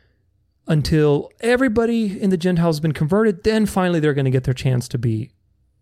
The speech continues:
have a revival. That's what futurism believes. But that's not what this is saying in the original language.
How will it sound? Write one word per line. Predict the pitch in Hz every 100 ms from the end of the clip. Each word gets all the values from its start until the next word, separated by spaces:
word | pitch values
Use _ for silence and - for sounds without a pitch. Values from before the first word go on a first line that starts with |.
| _ 156 196 170
have | 123 123
a | 110
revival. | 110 110 104 - - _ _
That's | 165 185 -
what | 175
futurism | - 143 139 123 120
believes. | 113 - - - - _ _ _ _ _ _ _ _ _ _ _ -
But | 180 - -
that's | 202 202 208
not | 226 220
what | 190 -
this | 180
is | 180 139
saying | 180 190 156
in | 143
the | 135
original | 139 131 127
language. | 127 190 - - - -